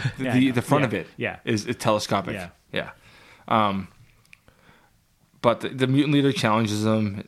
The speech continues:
Speaker 2: Alfred says, "You're an idiot. Don't do that."
Speaker 1: Yeah, "He'll kill you. It's the
Speaker 2: Yeah.
Speaker 1: only way I know."
Speaker 2: Yeah. No, no, it's the only way I'll know.
Speaker 1: Yeah, it's the only way I'll know, yes.
Speaker 2: And so, uh, you know, it d-
Speaker 1: And how
Speaker 2: kinda
Speaker 1: old is fucking Alfred? Like, a million?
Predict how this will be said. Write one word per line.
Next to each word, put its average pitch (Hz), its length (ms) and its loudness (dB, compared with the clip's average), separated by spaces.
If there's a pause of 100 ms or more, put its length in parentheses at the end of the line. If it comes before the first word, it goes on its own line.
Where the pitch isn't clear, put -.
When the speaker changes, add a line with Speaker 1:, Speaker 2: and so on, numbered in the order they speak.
Speaker 2:
Alfred 104 360 0
says, 101 460 0 (120)
"You're 92 320 -4
an 98 140 -2
idiot. 95 520 -2
Don't 92 200 -8
do 92 120 -10
that." 92 320 -4
Speaker 1:
Yeah, 107 140 -6 (200)
"He'll 139 180 0
kill 131 240 -2
you. 107 300 -2
It's - 140 -8
the 104 120 -4
Speaker 2:
Yeah. 98 60 -2
Speaker 1:
only 92 160 -6
way 90 240 -6
I 87 60 -6
know." 85 400 -12 (100)
Speaker 2:
Yeah. 76 300 -10 (200)
No, 127 140 4
no, 143 180 4
it's 131 140 -2
the 139 80 2
only 127 160 2
way 120 160 2
I'll 95 300 0
know. 87 240 -6
Speaker 1:
Yeah, 135 120 -4
it's 107 100 -6
the 117 40 -6
only 107 80 -8
way 95 120 -8
I'll 87 180 -10
know, 82 120 -12
yes. 82 420 -10 (100)
Speaker 2:
And 101 200 -4
so, 95 300 -2
uh, 92 320 -6 (580)
you - 180 -8
know, 113 200 2 (140)
it - 240 -12
d- - 180 -12
Speaker 1:
And 147 100 -4
how 135 80 6
Speaker 2:
kinda 277 140 2
Speaker 1:
old 262 60 4
is 160 80 0
fucking 143 260 0
Alfred? 110 340 -2 (680)
Like, 127 140 4
a 123 40 2
million? 165 480 4